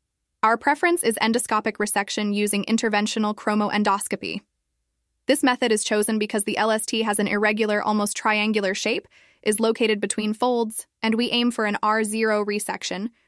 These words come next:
which means removing the tumor entirely without burning or ablating the edges incompletely. The L S T is raised using a submucosal injection with a blue colorant,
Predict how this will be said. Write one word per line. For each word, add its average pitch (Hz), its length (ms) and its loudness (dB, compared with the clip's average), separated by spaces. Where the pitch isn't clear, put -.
which 233 180 2
means 240 220 2
removing 247 360 4
the 269 80 4
tumor 220 300 -2
entirely 247 640 -2
without 214 340 -2
burning 233 360 0
or 214 160 -2
ablating 208 520 0
the 202 100 -2
edges 202 340 -2
incompletely. 214 760 -4
The 240 140 2
L 285 160 2
S 302 180 -2
T 269 200 -2
is 220 140 -4
raised 208 320 0
using 208 320 -2
a 202 60 -4
submucosal 240 720 0
injection 202 460 -2
with 202 120 -2
a 202 60 -2
blue 220 220 0
colorant, 185 560 -4